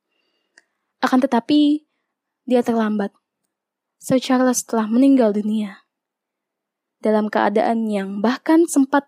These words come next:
ia tidak mengenali kalau jenazah yang ada di depan matanya adalah jenazah Sir Charles. dokter Mortimer berkata pula bahwa tidak jauh dari jenazah Sir Charles terdapat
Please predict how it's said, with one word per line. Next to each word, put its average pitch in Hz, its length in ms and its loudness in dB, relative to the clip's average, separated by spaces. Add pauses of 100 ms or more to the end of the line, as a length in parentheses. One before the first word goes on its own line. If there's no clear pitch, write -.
ia 370 240 2
tidak 285 240 0
mengenali 254 640 -2 (720)
kalau 226 560 -2 (320)
jenazah 269 480 2
yang 240 160 -2
ada 254 80 2
di 240 160 2
depan 285 320 2
matanya 208 560 -4 (240)
adalah 220 400 0
jenazah 208 480 -4
Sir - 240 -12
Charles. 208 640 -10 (1900)
dokter 277 320 0
Mortimer 247 480 2
berkata 226 480 -6
pula 262 320 0 (640)
bahwa 240 480 0 (160)
tidak 349 320 4
jauh 359 400 2
dari 226 400 -2
jenazah 226 400 -2
Sir 226 240 -4
Charles 269 480 0 (480)
terdapat 285 480 0